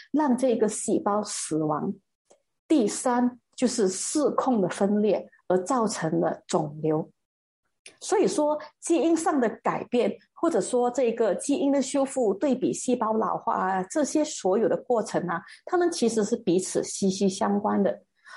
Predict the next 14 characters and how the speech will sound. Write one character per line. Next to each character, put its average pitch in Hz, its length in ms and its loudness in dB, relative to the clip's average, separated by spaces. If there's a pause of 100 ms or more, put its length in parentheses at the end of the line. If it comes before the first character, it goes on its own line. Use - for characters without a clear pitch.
(120)
不 196 140 0
过 233 400 0 (140)
也 185 260 4
不 196 140 0
是 294 220 2
每 214 240 4
一 - 200 0
场 - 280 -6 (120)
这 247 80 0
样 214 60 2
的 196 80 4
改 185 260 -4
变 180 260 2
啊 123 80 -4